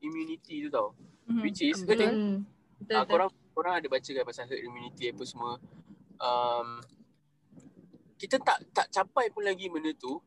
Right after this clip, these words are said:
Speaker 1: Tapi kau dah nak buat benda-benda yang bagi aku yang macam bodoh lah. Oh. Bodoh gila sebab kau, kau kena fikir
Speaker 2: Tiba
Speaker 1: tindakan,
Speaker 2: clear. <laughs>
Speaker 1: tindakan
Speaker 4: Aduh.
Speaker 1: kau.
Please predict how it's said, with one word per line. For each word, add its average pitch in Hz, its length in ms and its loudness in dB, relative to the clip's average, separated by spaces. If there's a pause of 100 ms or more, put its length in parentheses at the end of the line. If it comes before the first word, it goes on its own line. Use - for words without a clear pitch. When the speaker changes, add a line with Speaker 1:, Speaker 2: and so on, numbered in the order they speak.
(480)
Speaker 1:
Tapi 208 360 -6
kau 196 240 2
dah 165 300 2
nak 131 240 -2
buat 156 280 2
benda-benda 143 840 -4 (240)
yang 127 320 -4
bagi 139 220 2
aku 175 340 2
yang 160 180 2
macam 139 460 -2 (960)
bodoh 185 420 6
lah. 123 300 2 (240)
Oh. 123 280 2 (580)
Bodoh 269 320 0
gila 226 300 2
sebab 147 320 2 (920)
kau, 247 200 4
kau - 160 -6
kena 202 160 2
fikir 160 300 0
Speaker 2:
Tiba 247 240 6
Speaker 1:
tindakan, 254 100 4
Speaker 2:
clear. 220 300 2 (340)
<laughs> 254 240 -2
Speaker 1:
tindakan - 520 2
Speaker 4:
Aduh. 320 200 10
Speaker 1:
kau. - 160 10